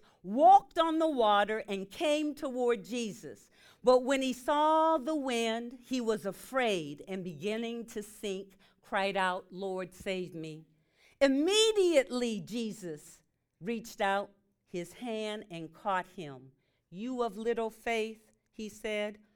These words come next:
"why did you doubt?" See, when people look at that scripture, sometimes they just look at the fact that Peter was sinking,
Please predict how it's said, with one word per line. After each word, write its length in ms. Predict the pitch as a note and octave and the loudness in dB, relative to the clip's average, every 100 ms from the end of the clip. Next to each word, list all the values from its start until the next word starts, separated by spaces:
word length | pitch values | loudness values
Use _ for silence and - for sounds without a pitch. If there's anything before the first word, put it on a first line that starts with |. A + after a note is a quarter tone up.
| _ _ _ | _ _ _
"why 560 | D3 F3 F#3 F#3 F3+ F#3 _ _ _ C3 | -8 -2 0 0 -2 -8 _ _ _ -8
did 400 | F3 E3+ E3 - _ _ _ _ | -6 -6 -8 -14 _ _ _ _
you 460 | C3+ E3 E3+ D3+ D3+ _ _ _ _ | -16 -12 -10 -12 -16 _ _ _ _
doubt?" 460 | B2+ D#3+ B2 G#2 _ _ _ _ _ _ | -8 -8 -8 -16 _ _ _ _ _ _
See, 180 | - C4+ | -12 -8
when 180 | C4 A#3+ | -6 -4
people 360 | D#4+ D#4+ D4+ C#4+ | -4 -4 -4 -4
look 220 | D4 C#4+ | -4 -4
at 160 | C4+ | -4
that 200 | C4 A#3+ | -4 -6
scripture, 500 | B3 - C4 C4 C#4+ | -8 -10 -10 -10 -16
sometimes 640 | C#4 B3 C#4+ C4 B3 B3 A3 | -10 -10 -8 -6 -6 -8 -6
they 120 | A3+ | -8
just 260 | A3+ A#3 | -8 -8
look 180 | A#3+ A#3+ | -8 -6
at 180 | A3+ A3 | -6 -4
the 240 | G#3+ G3+ G3 _ _ _ _ _ - | -4 -4 -6 _ _ _ _ _ -4
fact 320 | A#3 A3 A3 | -2 -2 -2
that 280 | G#3+ G#3 - _ _ _ _ | -2 -2 -8 _ _ _ _
Peter 260 | B3+ B3 A3 | -10 -6 -6
was 200 | G#3+ G#3 | -6 -10
sinking, 540 | - C4+ C#4+ E3 D3 | -10 -10 -10 -14 -16